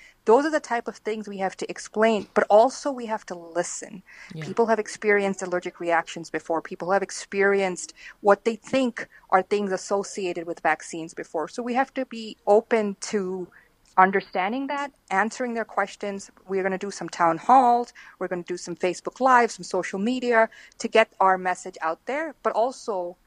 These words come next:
Speaker 1: today was a first step in that direction, us
Speaker 2: Yes.
Speaker 1: actually giving it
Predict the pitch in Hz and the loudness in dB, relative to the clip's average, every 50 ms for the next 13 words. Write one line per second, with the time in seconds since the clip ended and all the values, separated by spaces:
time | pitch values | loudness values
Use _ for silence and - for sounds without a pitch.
0 | _ _ _ _ _ _ _ - 214 233 233 247 233 214 196 190 196 202 185 180 | _ _ _ _ _ _ _ -8 -4 -2 -2 0 0 -2 -4 -6 -6 -8 -8 -6
1 | 196 180 - - - - 202 190 196 - - 254 214 - 254 240 247 240 185 - | -6 -6 -6 -8 -8 -4 -4 -4 -4 -4 -6 -8 -4 -4 -2 0 0 0 0 0
2 | 220 196 208 233 - - - - - 285 294 - 190 196 202 180 196 208 220 180 | 0 2 2 2 0 0 -6 -10 -10 -8 -4 -2 -2 -2 0 0 -2 -2 -2 -2
3 | 151 - - - 185 202 214 - _ _ _ _ _ _ _ - 254 311 311 311 | -4 -10 -16 -20 -20 -20 -20 -20 _ _ _ _ _ _ _ -4 -4 -2 -2 -2
4 | 233 190 180 185 208 - | -4 -4 -4 -4 -4 -6